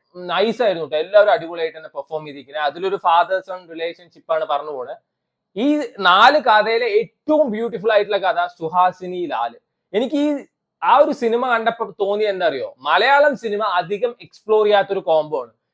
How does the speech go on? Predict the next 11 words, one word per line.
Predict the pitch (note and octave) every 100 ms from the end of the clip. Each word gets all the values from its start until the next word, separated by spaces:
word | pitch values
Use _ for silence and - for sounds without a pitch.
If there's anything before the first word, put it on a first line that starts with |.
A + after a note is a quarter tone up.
| -
ഇവര് | G#3+ A#3+ C#4+ A#3
തമ്മിൽ | A3+ A3+ B3 B3+
പേർ | - G3+ G#3+ A#3+
കിടുവായിരുന്നു, | - _ A3+ B3 G#3 D4+ C4 F3 C3+ A#2 E3+ G3+
എന്ത് | B3+ G3+ D4 D4+
രസമായിരുന്നു | C#4 B3+ C4 C#4 C4+ C4
എന്നറിയോ. | B3+ F#3 D#3 A#2+ _ -
ഒരാൾ | E3 A#3
കുറച്ച് | C4 A#3+ G#3+ A#3
കലിപ്പും | G3 F#3+ - C#4
മറ്റാൾ | G#3 D#3 G3 G#3